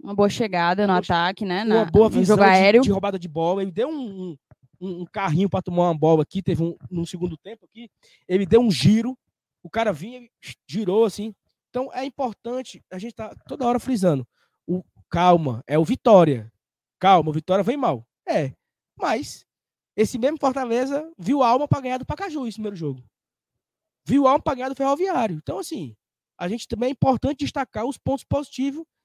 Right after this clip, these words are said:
Speaker 2: em vitórias positivas, né? Então, não,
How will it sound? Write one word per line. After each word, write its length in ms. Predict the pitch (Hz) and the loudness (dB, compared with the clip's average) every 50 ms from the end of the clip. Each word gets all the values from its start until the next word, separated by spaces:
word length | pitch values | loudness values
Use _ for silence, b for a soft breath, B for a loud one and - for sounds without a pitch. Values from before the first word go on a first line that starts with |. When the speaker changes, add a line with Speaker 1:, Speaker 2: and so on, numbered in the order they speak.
| _ _ | _ _
Speaker 2:
em 160 | 226 254 277 | -4 -2 -2
vitórias 720 | 240 285 285 _ - 226 226 240 262 285 311 269 - - - _ _ _ _ _ _ _ _ _ - | -2 -2 -2 _ 0 0 2 0 0 -4 -8 -10 -12 -18 -20 _ _ _ _ _ _ _ _ _ -2
positivas, 580 | - 269 269 339 - - 392 311 180 165 156 | -2 -2 -2 -4 -4 -4 -4 -4 -4 -6 -10
né? 180 | 151 170 220 226 - _ _ _ | -10 -12 -14 -16 -18 _ _ _
Então, 340 | - 240 269 285 262 214 - _ _ _ | -16 -16 -16 -16 -18 -20 -20 _ _ _
não, 260 | - 202 196 190 - | -10 -8 -8 -10 -10